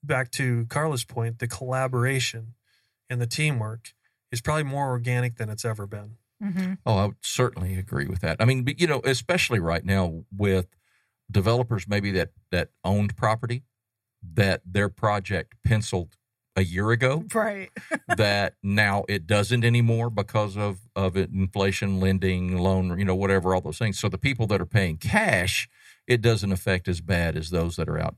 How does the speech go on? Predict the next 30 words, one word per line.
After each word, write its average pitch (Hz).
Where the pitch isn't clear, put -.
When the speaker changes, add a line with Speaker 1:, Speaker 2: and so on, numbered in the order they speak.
Speaker 3:
you 92
know, 78
going 80
after, 78
uh, 80
lending. 113
But 90
I, 90
I 92
remember 101
when 92
the, 85
when -
it 87
was 82
a 80
twenty 92
seventeen, 90
twenty 90
eighteen, 87
the 78
big 78
crash, 80
whenever 85
it -
was 82
in 85
the 76
housing 80
stuff, 73